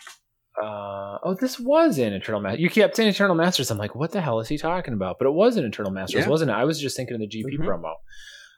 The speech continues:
Speaker 1: Um,
Speaker 2: Yeah, and apparently the, the
Speaker 1: yeah.
Speaker 2: Eternal Masters foils you can get for about fifty bucks, which smells to me like it might be an opportunity if the other version's already making a move.
Speaker 1: Now that sounds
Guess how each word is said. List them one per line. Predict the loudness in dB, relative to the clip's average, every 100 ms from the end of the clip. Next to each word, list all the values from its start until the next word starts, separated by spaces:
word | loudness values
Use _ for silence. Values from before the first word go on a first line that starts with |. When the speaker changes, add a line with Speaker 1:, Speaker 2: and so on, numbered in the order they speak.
| 2
Speaker 1:
Um, | 4 6 6 4 0 2
Speaker 2:
Yeah, | 4
and | 6
apparently | 6 6 8
the, | 8 6 4
the | 0
Speaker 1:
yeah. |
Speaker 2:
Eternal | 4 6 8
Masters | 6 4 2
foils | 4 4 2
you | 0
can | 4
get | 4 4
for | 2 4 4
about | 4 2
fifty | 2 0 2
bucks, | 4 4 4 -4 -6 -20 -20 -20 -6 4
which | 4
smells | 4 -4 2 8 8 8
to | 6
me | 8
like | 8 6
it | 6
might | 4
be | 4
an | 4
opportunity | 4 2 0 2 4 2
if | 2 0
the | 2 4
other | 4 4 4
version's | 2 0 0 2
already | 2 2
making | -2 -2 -2
a |
move. | 0
Speaker 1:
Now | 2
that | 4 2 2
sounds | 0 0 -2 -6 -12